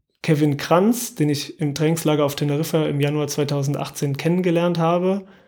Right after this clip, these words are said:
Und damals war er ein komplette No-Name. Damals habe ich zusammen mit seinem Trainer, äh, David Korell so ein bisschen an seinem Beschleunigungsverhalten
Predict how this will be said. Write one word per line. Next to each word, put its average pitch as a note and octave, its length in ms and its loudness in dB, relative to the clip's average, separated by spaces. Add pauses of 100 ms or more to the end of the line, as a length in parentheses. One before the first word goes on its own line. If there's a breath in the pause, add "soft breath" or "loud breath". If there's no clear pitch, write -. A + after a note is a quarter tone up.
(220 loud breath)
Und C#3 220 -2
damals C#3 360 2
war C3+ 140 2
er C3+ 140 2
ein C3+ 160 -4
komplette C3 760 -6
No-Name. F3 680 4 (580 soft breath)
Damals C#3+ 340 -2
habe C#3+ 80 0
ich C#3 80 -2
zusammen D3 240 2
mit D3 160 -2
seinem C#3+ 200 0
Trainer, D3+ 540 0
äh, C#3 180 -4
David C#3 280 -2
Korell D3+ 260 2
so D3 100 -2
ein C#3 60 0
bisschen D3+ 260 0
an C#3 100 -2
seinem C3+ 280 0
Beschleunigungsverhalten D#3+ 960 0